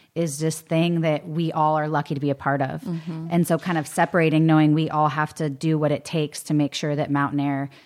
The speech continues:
Speaker 1: succeeds and keeps moving forward, but it is so much bigger than any one of us.
Speaker 2: Yeah.
Speaker 1: And that was definitely, you know, the way that Wayne operated as well.
Speaker 2: Yeah.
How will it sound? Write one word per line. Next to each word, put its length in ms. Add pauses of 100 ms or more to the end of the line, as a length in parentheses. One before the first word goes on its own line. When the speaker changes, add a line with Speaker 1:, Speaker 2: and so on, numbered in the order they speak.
Speaker 1:
succeeds 540
and 140
keeps 260
moving 220
forward, 300
but 80
it 80
is 120
so 140
much 240
bigger 300
than 160
any 200
one 180
of 100
us. 340
Speaker 2:
Yeah. 140 (200)
Speaker 1:
And 140
that 140
was 160
definitely, 680 (520)
you 160
know, 220
the 80
way 200
that 240
Wayne 300
operated 480
as 120
well. 220 (140)
Speaker 2:
Yeah. 300